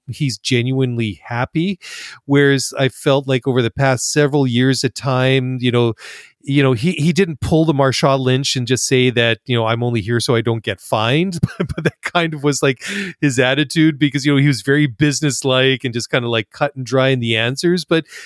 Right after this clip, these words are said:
it seems like, you know, he's got a bit of a twinkle in his eye. He's got some emotion in his voice. You know, he seems happy to be there. And, and that didn't always seem to be the case, especially some of the dark McLaren years, five, six years ago. And,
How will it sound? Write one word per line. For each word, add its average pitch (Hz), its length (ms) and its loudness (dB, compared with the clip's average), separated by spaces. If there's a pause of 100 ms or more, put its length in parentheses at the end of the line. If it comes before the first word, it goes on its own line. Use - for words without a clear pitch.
(120)
it 156 140 0
seems 185 400 -2
like, 170 240 2
you 180 60 0
know, 165 200 4
he's 139 180 0
got 147 120 2
a 139 40 0
bit 147 120 0
of 131 80 -2
a 123 60 -4
twinkle 156 540 -4
in 131 80 0
his 127 160 -2
eye. 208 320 2
He's 147 160 0
got 139 180 -2
some 139 160 -4
emotion 135 480 -2
in 131 80 0
his 120 180 -4 (120)
voice. 185 480 2
You 170 80 0
know, 151 120 2 (300)
he 170 100 -4
seems 214 520 0
happy 160 600 0
to 151 200 0
be 139 380 0
there. 123 340 2
And, 127 260 0
and 131 240 -2
that 143 340 0
didn't 151 280 0
always 131 420 2
seem 127 300 0
to 117 120 -12
be 117 160 -2
the 110 120 0
case, 120 400 0 (400)
especially 135 560 0
some 117 220 -2
of 113 80 0
the 113 60 -2
dark 123 360 -2
McLaren 147 640 0
years, 135 300 4
five, 123 320 0
six - 280 -6
years 131 240 2
ago. 127 540 2
And, 104 180 -2